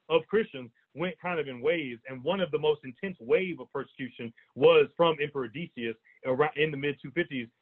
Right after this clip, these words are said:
and that actually sparked a, uh, kind of a, a big controversy in the North African church, um, you know, between, like, Cyprian and Novatian, and, you know, uh, around whether or not Christians should be, um, you know, uh,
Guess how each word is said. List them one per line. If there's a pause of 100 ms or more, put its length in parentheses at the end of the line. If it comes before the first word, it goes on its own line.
and
that
actually
sparked
a, (240)
uh, (160)
kind
of
a, (140)
a
big
controversy
in
the
North (100)
African
church, (360)
um,
you
know,
between,
like,
Cyprian
and
Novatian,
and, (280)
you
know,
uh,
around
whether
or
not
Christians
should
be,
um, (100)
you
know, (340)
uh,